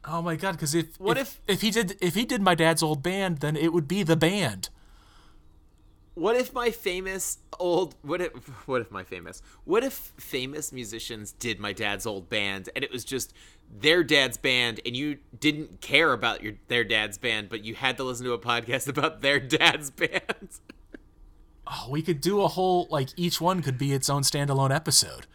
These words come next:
Speaker 2: That's such a good idea.
Speaker 1: That's like, uh, Behind the Music, but for podcasts.
Speaker 2: My Dad's Old
Speaker 1: on it.
Speaker 2: Band. And then it's just like you interview, like, I mean, we wouldn't interview these people, but you'd, like, research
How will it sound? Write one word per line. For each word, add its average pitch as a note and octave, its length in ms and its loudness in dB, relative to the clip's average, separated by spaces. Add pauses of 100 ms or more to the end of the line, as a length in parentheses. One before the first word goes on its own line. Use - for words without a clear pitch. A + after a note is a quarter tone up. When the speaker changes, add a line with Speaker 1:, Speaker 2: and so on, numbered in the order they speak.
(520)
Speaker 2:
That's C4 260 6
such C4 280 0
a B3 60 -2
good A#3 180 2
idea. A3 640 -2 (180)
Speaker 1:
That's E3+ 320 2
like, E3+ 260 6
uh, D3+ 120 6
Behind E3+ 420 2
the C#3+ 80 2
Music, C#3 640 4
but C3+ 280 4 (320)
for - 220 -2
podcasts. D3+ 220 4
Speaker 2:
My E3+ 120 6
Dad's F3 320 0
Old F3 180 2
Speaker 1:
on - 60 -4
it. F#3 80 0
Speaker 2:
Band. G3 420 -6 (680)
And F3 160 0
then F3 140 -4
it's E3+ 160 -6
just F#3 220 -4
like F3 420 -2
you D3 300 -4
interview, D3+ 540 -4
like, C3+ 540 -4
I C#3 60 -8
mean, C#3 140 -4
we C3 100 -2
wouldn't B2+ 260 -4
interview G#2+ 380 -6
these F#2 180 -12
people, A2 300 -10
but A#2 180 -6
you'd, B2 140 -4
like, A#2+ 220 -4
research B2+ 800 -4